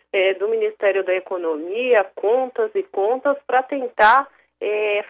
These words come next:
fazer com que esse auxílio emergencial ou, ah, o Renda Cidadã ou um programa de assistência caiba dentro do orçamento do ano que vem. Mas como o orçamento tá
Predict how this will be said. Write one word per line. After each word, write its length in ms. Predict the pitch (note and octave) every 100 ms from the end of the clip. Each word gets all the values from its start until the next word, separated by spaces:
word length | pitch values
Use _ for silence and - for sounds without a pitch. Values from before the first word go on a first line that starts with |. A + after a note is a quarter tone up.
| -
fazer 560 | C4+ C4 - A#3+ D4+ _
com 160 | G#3 G3+
que 200 | - G#3
esse 400 | G3 F3+ F#3+ -
auxílio 680 | F#3+ F#3+ - F#3+ F#3 F3+ F3+
emergencial 1080 | F3 F3+ E3+ F3 - - E3+ F3 B3+ A#3 - _ _
ou, 480 | E3 F#3 G3 G3+ F3+
ah, 480 | D3+ F3 F3 D#3+ -
o 140 | F#3
Renda 440 | F#3+ G3+ G#3+ G#3+ F#3 -
Cidadã 680 | F#3+ D#3+ D#3 F3 A3+ A3+ -
ou 440 | - G3 A3+ A3 G#3+
um 20 |
programa 720 | A3 A3+ F#3+ - G3 A#3+ A3+
de 100 | F3
assistência 680 | F3+ F3+ G3 - G3 A3+ -
caiba 480 | A3+ - G3+ G3+ G#3
dentro 400 | G3 F#3 F3+ G3
do 160 | G3 F#3+
orçamento 680 | F#3 F#3 G#3 F3+ F3 F3
do 140 | G3 F3+
ano 160 | F3
que 160 | F3 G#3+
vem. 220 | E3 D3+ - - -
Mas 140 | -
como 200 | C#4 D4
o 80 | D#4+
orçamento 520 | C#4 C#4 A3+ G#3 F#3
tá 240 | - G3+